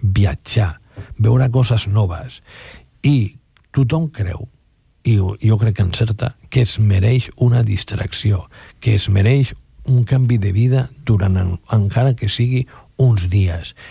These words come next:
I per això tenim aquest boom turístic. Una altra manera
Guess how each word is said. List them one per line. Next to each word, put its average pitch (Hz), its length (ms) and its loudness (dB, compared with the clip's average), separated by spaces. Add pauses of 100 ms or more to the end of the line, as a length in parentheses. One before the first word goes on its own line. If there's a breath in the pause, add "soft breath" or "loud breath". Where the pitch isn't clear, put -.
(160 loud breath)
I 131 100 0
per 107 160 2
això 107 220 2
tenim 143 240 2
aquest 120 240 0
boom 107 400 0
turístic. 87 540 -6 (400 loud breath)
Una 165 200 0
altra 170 200 -2
manera 143 420 0